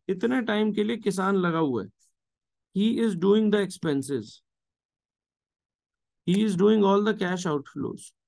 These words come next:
but इसका जो cash इनफ्लो आ रहा है, वो आ रहा है इस दिन पे। इस दिन पे आ रहे हैं उसके पास dollar, पैसा।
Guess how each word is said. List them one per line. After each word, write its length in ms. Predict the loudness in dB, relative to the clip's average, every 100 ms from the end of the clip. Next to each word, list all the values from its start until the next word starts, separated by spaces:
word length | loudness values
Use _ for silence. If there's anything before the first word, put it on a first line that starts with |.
| _ _ _ _ _ -4
but 160 | -2
इसका 240 | -2 -2 -4
जो 100 | -2
cash 400 | 0 0 0 0
इनफ्लो 320 | 0 2 2
आ 100 | 2
रहा 120 | 2
है, 40 |
वो 100 | 2
आ 100 | 2
रहा 120 | 2 0
है 60 |
इस 60 | 0
दिन 280 | -2 -4 -4
पे। 160 | -12 -18 _ _ _ _ _ _ _ _ _ _ 0
इस 120 | 0
दिन 320 | 2 2 2
पे 80 | 2
आ 120 | 2
रहे 80 | 2
हैं 60 | 0
उसके 200 | -4 -6
पास 220 | -4 -4
dollar, 340 | 0 0 -2 -6 _ _ _ _ _ _ _ _ _ _ _ _ _ _
पैसा। 500 | -4 -4 -4 -8 -10